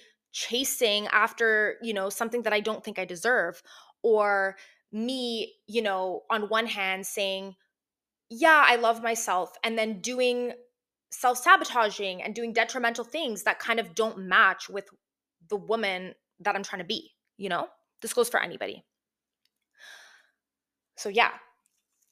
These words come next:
one thing that has really helped build up my self-concept, um, aside from journaling,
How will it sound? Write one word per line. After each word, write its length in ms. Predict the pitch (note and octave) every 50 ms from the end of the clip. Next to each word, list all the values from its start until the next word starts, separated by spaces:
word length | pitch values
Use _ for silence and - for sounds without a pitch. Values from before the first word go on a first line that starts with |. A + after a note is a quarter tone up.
| _ _ _ _ _
one 360 | - G3+ G3+ A3+ C4 D4+ F#4+ F#4+
thing 420 | F4 C#4 B3+ B3 B3 B3 B3 - - _ -
that 200 | G3 A3+ - -
has 280 | - G#3+ A3 G#3 G#3 - -
really 360 | - G3 F3+ G#3 G3+ G3 G#3+ A#3
helped 540 | A3+ - - G#3+ G3+ G3 - - - -
build 220 | E3+ G#3 G3+ G3 G3
up 200 | G3 G3 G3 G3+
my 140 | G3+ G3 G3
self-concept, 800 | F#3+ - G3 F#3+ - - - F3+ F#3 F#3 - F#3 F#3 F#3 - - _ _ _ _ _ _ _ -
um, 260 | F3 F3 F3 F3 F3+ - -
aside 360 | G3+ G3+ - - B3+ C4+ C#4
from 160 | C#4 D4 C#4
journaling, 680 | A#3 B3 A#3 A3 A3 A3 A3 G#3+ G#3 G#3 G#3 G#3 G#3